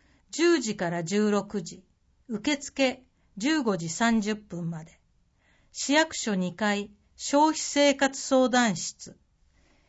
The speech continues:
契約上のトラブル、悪質商法による被害、クーリングオフなどに関するご相談。電話、零七二九四七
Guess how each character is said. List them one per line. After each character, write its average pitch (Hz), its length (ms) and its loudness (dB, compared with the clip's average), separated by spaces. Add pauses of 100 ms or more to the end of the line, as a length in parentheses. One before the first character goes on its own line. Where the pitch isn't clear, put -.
(220)
契 294 300 4
約 302 320 2
上 277 260 6
の 262 120 4
ト 262 140 0
ラ 247 140 4
ブ 202 140 -4
ル、 170 160 -14 (440)
悪 214 320 -4
質 302 280 -6
商 302 280 4
法 202 240 0
に 175 160 -2
よ 175 140 -4
る 175 80 -6
被 214 180 -2
害、 170 260 -6 (600)
ク - 140 -4 (160)
ー - 20 2
リ 311 160 0
ン 302 160 0
グ 285 120 4
オ 294 80 4
フ 269 140 0
な 196 140 0
ど 185 100 -4
に 175 160 -6
関 202 260 -2
す 202 200 -8
る 170 160 -8
ご 185 160 -6
相 185 300 -6
談。 175 300 -8 (880)
電 254 380 4
話、 240 240 0 (720)
零 294 340 4
七 285 340 2
二 185 320 -4 (460)
九 302 380 -2
四 277 380 2
七 180 340 -4